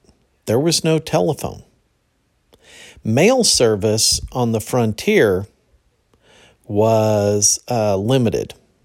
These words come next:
very limited. Um, postal service was an early thing to go out, but still, it was not really good. So when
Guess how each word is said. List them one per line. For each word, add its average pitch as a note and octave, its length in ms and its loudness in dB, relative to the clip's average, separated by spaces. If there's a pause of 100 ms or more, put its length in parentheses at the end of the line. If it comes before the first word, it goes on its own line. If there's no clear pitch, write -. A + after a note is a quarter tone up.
(220)
very A2 600 2
limited. D#2 560 -10 (840)
Um, G2 520 -8 (300)
postal C#3 360 4
service A#2 480 0
was B2 500 2 (400)
an A2 140 0
early A#2 340 4
thing G#2+ 420 0
to F#3+ 300 0
go G#2 320 4
out, F2 300 -4
but A2 160 -4
still, - 680 -2 (180)
it B2+ 60 -4
was A2+ 240 -2
not B2 320 -4
really G#2 260 -2
good. A#2 340 -2
So C#3+ 220 0
when B2+ 280 -4